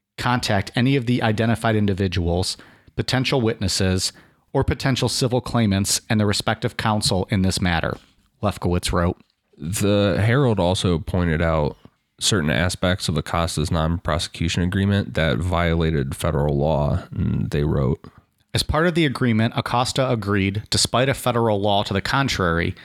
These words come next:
Speaker 1: that the deal would be kept from the victims. As a result, the non-prosecution agreement was sealed until it was approved by the judge,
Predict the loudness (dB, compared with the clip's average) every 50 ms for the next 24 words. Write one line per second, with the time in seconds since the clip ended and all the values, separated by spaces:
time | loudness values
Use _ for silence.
0 | -14 -6 -6 -4 -4 -4 -2 0 0 2 2 2 2 2 2 0 -2 0 0 -2
1 | -2 0 -2 -2 -2 -4 -4 -4 0 0 0 0 0 -2 -2 -2 -4 -4 -2 -4
2 | -4 -4 -6 -8 _ _ -12 -4 -2 0 0 0 0 0 0 2 2 2 2 2
3 | 0 -2 -4 -10 -20 -20 _ _ -2 -2 0 2 2 2 0 0 0 -2 -2 -2
4 | 0 -2 -4 -2 -2 -2 -2 0 0 -2 0 0 0 0 0 0 0 -2 -2 -2
5 | 0 0 2 2 2 2 2 2 0 0 -2 -2 0 0 0 0 0 0 0 0
6 | 0 -2 -2 -2 0 0 0 0 0 0 0 0 0 0 0 2 2 0 0 -2
7 | -6 -8 -10